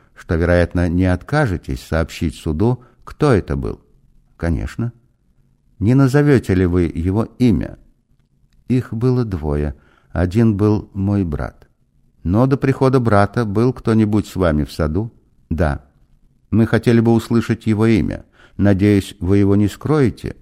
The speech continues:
«Мне нечего скрывать. Это был мистер Морис Джеральд». Этот ответ вызывает в толпе не только удивление, но и презрение,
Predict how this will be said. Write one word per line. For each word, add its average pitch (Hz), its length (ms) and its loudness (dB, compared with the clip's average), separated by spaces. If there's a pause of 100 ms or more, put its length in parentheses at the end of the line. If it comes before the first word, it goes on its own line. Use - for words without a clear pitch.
(680)
«Мне 120 240 0
нечего 110 380 0
скрывать. 62 560 -10 (440)
Это 87 220 0
был 110 240 4
мистер 107 440 2
Морис 98 520 0
Джеральд». 87 560 -8 (1040)
Этот 135 420 0
ответ 117 460 -2
вызывает 98 460 0
в - 100 -20
толпе 101 420 0
не 98 140 2
только 110 380 0
удивление, 82 760 0 (280)
но 73 140 0
и 95 80 4
презрение, 82 880 -2